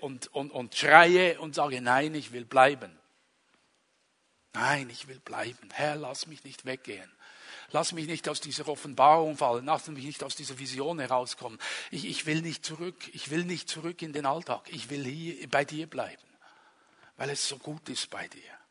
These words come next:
Aber Gott begegnet uns im Alltag. Als er aufgehört hatte zu reden, sagte er zu Simon, "Fahr hinaus auf den See."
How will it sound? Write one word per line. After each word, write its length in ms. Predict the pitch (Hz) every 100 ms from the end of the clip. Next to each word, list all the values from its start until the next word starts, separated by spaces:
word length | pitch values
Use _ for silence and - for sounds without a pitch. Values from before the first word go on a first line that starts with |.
| _ - - - -
Aber 140 | 180
Gott 180 | 190 214
begegnet 540 | 208 190 214 214 202
uns 160 | 175 165
im 100 | 170
Alltag. 720 | 156 175 - - - - - - _ _ _ _ _ _ _ _ _ _ _ _ _ _ _ _ _ _ _ _ _ _ _ _ _ _ _ _ _ _ _ _ _ _ _ _ _ _ _ _ - - - - - - - -
Als 120 | -
er 140 | 143
aufgehört 480 | 180 - 180 180 -
hatte 260 | 156 160 147
zu 200 | - 147
reden, 480 | 147 160 156 151
sagte 320 | 147 139 - 131
er 80 | -
zu 100 | 127
Simon, 400 | 143 143 147 131
"Fahr 240 | 131 117
hinaus 500 | 120 127 117 139 -
auf 200 | 120 -
den 220 | 120 117
See." 600 | 113 123 120 101 82 85